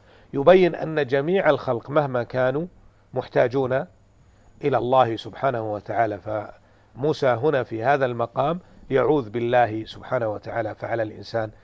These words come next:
أن يعوذ بالله من الشياطين ومن الشرور ومن الآثام ومن كل ما يجلب عليه، آه، شرا، ولذلك على الإنسان أن يلجأ إلى الله جل وعلا.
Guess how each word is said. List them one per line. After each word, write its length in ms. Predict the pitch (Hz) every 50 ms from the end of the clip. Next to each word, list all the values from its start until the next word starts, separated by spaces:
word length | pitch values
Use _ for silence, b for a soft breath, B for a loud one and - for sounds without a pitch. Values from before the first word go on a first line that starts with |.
| b b b - -
أن 80 | 143 127
يعوذ 360 | 117 113 110 120 113 104 104
بالله 280 | 98 107 107 110 104
من 160 | 101 110 110 113
الشياطين 720 | 104 - - 117 110 107 104 - - - 117 113 107 101
ومن 260 | 101 110 110 113 104
الشرور 600 | 101 - - - 104 104 107 113 110 107 101 98
ومن 260 | 98 104 110 117 110
الآثام 680 | 110 107 104 - 104 104 101 - 117 117 117 113 107 101 b b b b b b b -
ومن 240 | 135 123 120 107
كل 480 | 104 - 127 135 123 117 117 117 117 113 b b b b b b -
ما 460 | 117 120 120 117 113 110 107 107 107
يجلب 520 | 110 117 120 131 123 101 104 110 113 95 107
عليه، 640 | 104 95 110 107 113 117 113 95 101 107 107 107 104 b b b b b b -
آه، 200 | 117 110 107 98
شرا، 420 | 95 - - 135 120 95 90 87 - - - _ _ - - - - _ _ -
ولذلك 560 | - 123 117 117 113 120 117 123 120 113 -
على 320 | 139 156 156 131 123 123 117
الإنسان 380 | 113 107 98 - - 117 113
أن 140 | 107 101 107
يلجأ 420 | 120 131 131 107 107 120 113 104 107
إلى 180 | 107 104 110
الله 400 | 104 101 110 117 113 104 104 98
جل 280 | 87 92 120 120 117 110
وعلا. 400 | 98 95 90 85 92 87 82